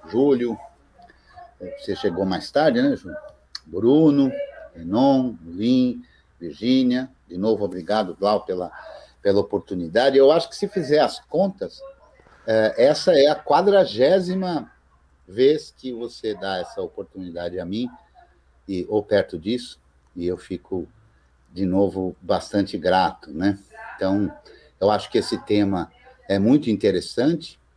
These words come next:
e eu quero deixar uma coisa que eu acho que é importante, é, e que foi motivado por uma mensagem que eu vi num, num dos grupos onde divulgamos a, a, a live,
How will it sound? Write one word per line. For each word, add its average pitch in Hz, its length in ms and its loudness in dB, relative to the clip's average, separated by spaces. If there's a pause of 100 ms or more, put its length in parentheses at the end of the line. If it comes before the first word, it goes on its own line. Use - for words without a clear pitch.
(160)
e 92 160 -6
eu 92 120 0
quero 107 280 2
deixar 101 540 0
uma 101 280 -4
coisa 98 280 -4
que - 120 -14
eu 101 60 0
acho 104 220 -2
que - 80 -10
é 104 40 -4
importante, - 800 -2 (760)
é, 101 200 -2
e 104 60 -8
que 127 100 -4
foi 147 200 4
motivado 131 520 2
por 117 120 -4
uma 107 140 0
mensagem 95 520 0
que - 120 -8
eu 92 60 -4
vi 95 160 -6
num, 90 320 -8
num 98 220 -6
dos 85 180 -10
grupos 98 500 0
onde 98 240 -2
divulgamos 104 720 0
a, 87 280 -2
a, 82 380 -10
a - 20 -8
live, 104 480 -2